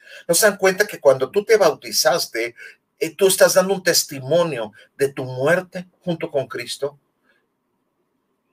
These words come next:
Que este es ahora un nuevo hombre, que ahora eres una nueva criatura,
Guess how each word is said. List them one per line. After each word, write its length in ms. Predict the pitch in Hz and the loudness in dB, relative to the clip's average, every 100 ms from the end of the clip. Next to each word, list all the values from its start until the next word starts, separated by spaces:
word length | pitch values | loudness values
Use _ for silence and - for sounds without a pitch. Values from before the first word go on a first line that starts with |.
| - | -16
Que 140 | - | -8
este 260 | 147 160 180 | -6 -4 -2
es 140 | 160 | 2
ahora 240 | 160 156 156 | 4 4 2
un 100 | 151 | -2
nuevo 260 | 147 143 | -2 2
hombre, 380 | 123 131 135 151 | 4 4 4 0
que 80 | 147 | 6
ahora 200 | 147 160 | 6 6
eres 280 | 165 160 160 | 2 -2 0
una 140 | 156 | 0
nueva 280 | 143 147 156 | 2 2 2
criatura, 640 | 127 117 - 120 120 143 | 4 2 2 -4 2 2